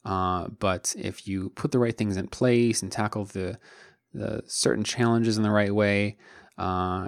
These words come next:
you can really put yourself in a much better position, and you make it much easier, uh, much more effective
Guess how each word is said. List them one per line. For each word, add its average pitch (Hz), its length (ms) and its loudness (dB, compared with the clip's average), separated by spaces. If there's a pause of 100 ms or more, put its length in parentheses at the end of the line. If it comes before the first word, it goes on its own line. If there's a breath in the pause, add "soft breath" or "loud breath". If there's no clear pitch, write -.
you 104 240 -4
can 98 220 -6
really 117 180 6
put - 220 -4
yourself 90 460 -2
in 90 200 -6
a 90 40 -4
much 92 240 -6
better 90 180 -2
position, - 560 -8 (120)
and 98 140 -12
you 95 80 -6
make 92 160 -6
it 95 60 -4
much 113 280 0
easier, 90 520 -6 (580 soft breath)
uh, 90 180 -8
much 95 300 -6
more 92 100 -2
effective - 640 -8